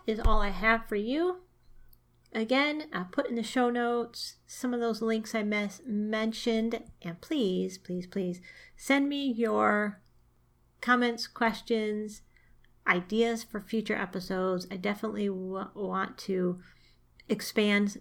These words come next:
uh, some of the direction that we're going. One more reminder, we are now on Apple Podcast, Google Podcast, Spotify, and Stitcher. So please share this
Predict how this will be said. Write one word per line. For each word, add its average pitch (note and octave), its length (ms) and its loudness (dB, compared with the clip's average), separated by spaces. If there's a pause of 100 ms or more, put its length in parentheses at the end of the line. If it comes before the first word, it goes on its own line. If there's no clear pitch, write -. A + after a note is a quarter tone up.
(200)
uh, F3+ 160 -2
some G3 200 0
of G3 60 2
the G3 80 2
direction F#3 440 -2
that A3+ 120 -2
we're A#3 80 -4
going. F#3 540 -2 (960)
One A3 340 0
more A#3 160 0
reminder, A#3+ 580 0 (320)
we A#3 160 4
are G#3+ 80 6
now G#3 340 4
on F3+ 440 0 (640)
Apple F3+ 300 -4
Podcast, C4+ 680 0 (300)
Google F#3+ 340 2
Podcast, B3 920 2
Spotify, F#3+ 800 0
and F#3+ 140 -4
Stitcher. B3 560 0
So F3+ 480 -2 (420)
please C#4 340 2
share A3 400 4
this G#3+ 460 -2